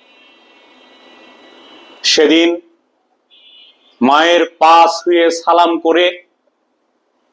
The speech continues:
খানে সবুর বোরখা পরে ট্রেনে করে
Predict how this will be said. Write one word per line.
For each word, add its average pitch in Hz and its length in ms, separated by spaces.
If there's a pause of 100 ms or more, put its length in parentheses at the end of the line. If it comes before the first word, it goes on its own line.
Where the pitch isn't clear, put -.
খানে 165 440
সবুর 165 600 (1300)
বোরখা 160 420
পরে 160 380
ট্রেনে 160 500
করে 151 500